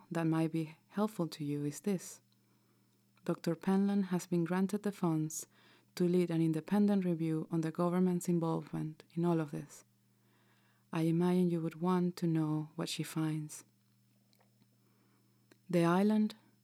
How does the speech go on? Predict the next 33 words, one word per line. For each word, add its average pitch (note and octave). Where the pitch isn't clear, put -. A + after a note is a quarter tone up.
one E3+
of D#3+
the E3
circles D#3+
of D#3+
hell, F3+
I E3+
am D#3+
sure. E3
It F3+
is F3+
on F#3
the F3
hands G3+
of F#3
the G3
Danish, D#3
I D#3+
am D#3
told, D#3
who F3+
have E3
claimed F#3+
it F#3
after E3
a D#3+
few G3
Viking E3
maps E3+
seem F3+
to E3+
describe D#3
it. D#3+